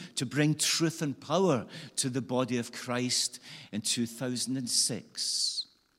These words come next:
Ni-, two thousand seven was a time of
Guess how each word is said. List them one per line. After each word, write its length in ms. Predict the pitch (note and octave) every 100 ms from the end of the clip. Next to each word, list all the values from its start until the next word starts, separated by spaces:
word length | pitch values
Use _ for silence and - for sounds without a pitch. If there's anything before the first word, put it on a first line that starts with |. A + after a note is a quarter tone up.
| _ _ _ _ _ _ _ _ _ _ _ _ _ _ _ _ _ _ _ _ _ _ _ _ _ _ _ _ _ _ -
Ni-, 180 | C#3+ - - -
two 180 | F#3
thousand 400 | F3+ F3 D#3+ D#3+
seven 500 | C#3 - D#3+ D#3+ D#3
was 160 | C#3 C3
a 80 | C3+
time 560 | - - D3+ D3+ D3+
of 320 | D3 B2+ F#2